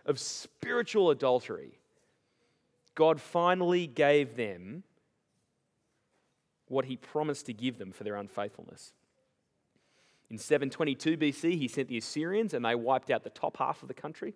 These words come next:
the northern kingdom. And then in five eighty-six B C, he sent the Babylonians in to take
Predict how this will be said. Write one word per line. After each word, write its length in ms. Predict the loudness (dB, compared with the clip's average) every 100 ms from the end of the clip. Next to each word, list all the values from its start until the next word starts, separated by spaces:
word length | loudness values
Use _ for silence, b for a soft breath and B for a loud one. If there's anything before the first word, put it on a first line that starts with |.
| b b
the 80 | -2
northern 320 | 0 0 -2
kingdom. 340 | -8 -10 -12 -14 b b b b b b _ _ _ _ _ _ _ _ -4
And 140 | 0
then 200 | 2 2
in 340 | 0 0 -2 -2
five 320 | 2 4 6
eighty-six 420 | 2 0 -8 -6
B 200 | -4 -4
C, 240 | -4 -4
he 120 | -4 -6
sent 280 | -4 -4
the 80 | -2
Babylonians 760 | 0 2 2 0 -2 -4 -6 -10
in 240 | -10 -12 b b
to 100 | -18
take 380 | -6 -2 -2